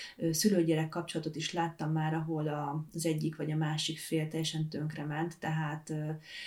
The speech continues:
ilyenkor mérlegelni kell, hogy melyik, mit, mit döntünk. Ö, és, ö, nincs, sajnos nincs más lehetőség. Mert, ö, ha nem, nem, nem indul el a no contact, akkor folyamatosan,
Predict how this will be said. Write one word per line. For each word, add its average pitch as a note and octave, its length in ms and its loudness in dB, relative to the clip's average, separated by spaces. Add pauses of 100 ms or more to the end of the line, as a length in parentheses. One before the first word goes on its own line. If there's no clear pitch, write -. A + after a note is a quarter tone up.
(160)
ilyenkor D#3+ 360 2
mérlegelni D3+ 640 2
kell, D#3 260 0
hogy D3 320 -2
melyik, D3+ 540 0
mit, E3 340 0
mit D#3+ 520 -2
döntünk. E3+ 680 2 (920)
Ö, D#3+ 240 4 (400)
és, E3+ 320 2
ö, E3+ 180 4 (200)
nincs, G#3+ 380 12
sajnos F#3+ 360 0
nincs A#3 240 8
más D#3 220 0
lehetőség. D3+ 640 -4 (920)
Mert, E3+ 420 2
ö, G3 60 4
ha F3+ 440 2
nem, A3+ 320 10
nem, A3+ 420 10 (640)
nem A#3+ 200 10
indul F#3+ 300 10
el F#3 80 4
a E3+ 60 4
no D#3+ 280 4
contact, A3 680 4
akkor F3 460 -2
folyamatosan, E3 1120 2